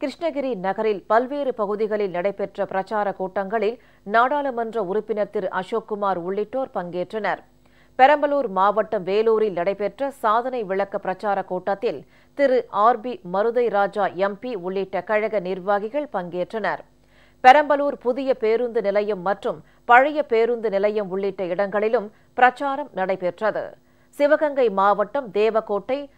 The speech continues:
மரவமங்கலம் ஆகிய பகுதிகளில் கழக அரசின் நான்காண்டு சாதனைகள் குறித்து தெருமுனை பிரச்சார பொதுக்கூட்டம் நடைபெற்றது. திரு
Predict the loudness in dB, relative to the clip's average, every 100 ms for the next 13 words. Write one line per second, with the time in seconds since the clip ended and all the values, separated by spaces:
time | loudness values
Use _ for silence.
0 | _ 0 4 6 4 2 -2 -2 0 0
1 | 0 -2 0 -4 -2 -4 -4 -2 -2 -2
2 | -8 -20 _ 4 4 4 0 0 0 -4
3 | -6 -8 -2 0 0 0 -4 -4 -4 -2
4 | -2 -2 -4 -4 -4 -2 -4 -2 -6 -8
5 | _ _ 8 8 2 -4 -2 -2 -2 0
6 | 0 0 -2 -4 -2 -4 -4 -4 -6 -4
7 | -4 0 0 0 -6 -14 _ _ -2 2